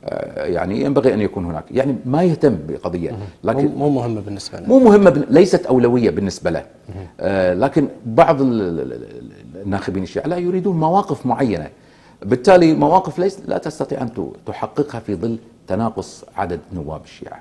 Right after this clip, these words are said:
Speaker 2: لكن هم البعض كان ينتقد أدائكم، يقول لكم إن أنتم يعني منزوين ومنضوين تحت راية الحكومة مثلًا.
Speaker 1: شوف، شوف،
Speaker 2: اليوم
Speaker 1: شوف.
Speaker 2: شنو ترد عليهم؟
Speaker 1: شوف يا سيدي الفاضل، أولًا مشكلة إن ال-، المرشح أيًا كان،
Speaker 2: مهم.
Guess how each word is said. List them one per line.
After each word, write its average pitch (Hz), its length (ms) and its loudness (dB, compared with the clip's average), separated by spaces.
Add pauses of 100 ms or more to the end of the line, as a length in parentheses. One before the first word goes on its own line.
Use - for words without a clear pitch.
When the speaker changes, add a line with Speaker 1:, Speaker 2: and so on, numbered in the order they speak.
Speaker 2:
لكن 147 260 -2
هم 175 160 -2
البعض 160 280 2
كان 151 220 -2
ينتقد 135 420 -6 (560)
أدائكم، 120 500 -6
يقول 131 160 -4
لكم 131 200 -8
إن 127 60 -4
أنتم 127 300 -6
يعني 123 220 -4
منزوين 120 560 -4
ومنضوين 117 460 -6
تحت 110 300 -10
راية 104 320 -6
الحكومة 98 440 -10
مثلًا. 85 300 -10
Speaker 1:
شوف، - 300 0
شوف، - 100 -6
Speaker 2:
اليوم 160 200 4
Speaker 1:
شوف. - 80 -2
Speaker 2:
شنو 202 140 6
ترد 160 220 2
عليهم؟ 101 300 -2
Speaker 1:
شوف - 220 2
يا 92 80 4
سيدي 71 260 -6
الفاضل، - 340 -10
أولًا 123 560 4 (1800)
مشكلة 135 380 2 (160)
إن 98 100 -4
ال-، 87 180 -8
المرشح 85 880 -6 (460)
أيًا 135 200 -2
كان، 69 260 -10 (220)
Speaker 2:
مهم. 101 200 -10